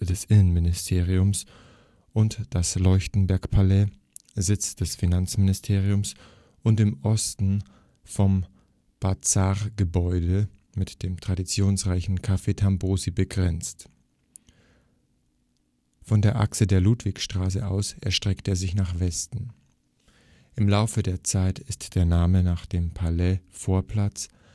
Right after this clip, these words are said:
vor der Feldherrnhalle zwischen Theatinerkirche und Residenz übergegangen,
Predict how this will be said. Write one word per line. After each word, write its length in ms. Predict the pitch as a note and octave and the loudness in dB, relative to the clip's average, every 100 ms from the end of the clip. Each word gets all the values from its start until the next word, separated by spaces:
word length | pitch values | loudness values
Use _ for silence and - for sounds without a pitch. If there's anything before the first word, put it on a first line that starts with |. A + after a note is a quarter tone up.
| _ | _
vor 200 | - G#2+ | -6 0
der 100 | G2+ | 0
Feldherrnhalle 760 | F#2+ G#2+ A2 - F#2 F2 E2+ F#2 | 2 2 2 2 -2 0 0 -2
zwischen 420 | - F#2 - F2+ | -4 -6 -6 -6
Theatinerkirche 960 | F#2+ F2+ - G2+ G2+ G2 G#2+ G2+ - G2 - _ | -6 -6 0 2 2 0 -2 -2 -2 -4 -6 _
und 180 | A#2 F#2+ F#2+ | -2 0 -2
Residenz 500 | F#2 F#2 F#2 F#2+ - | -4 -2 -2 -2 -4
übergegangen, 800 | A2+ G2 F2 F2+ F2+ F2+ F#2+ G#2 | -2 0 -2 -2 -2 0 0 -2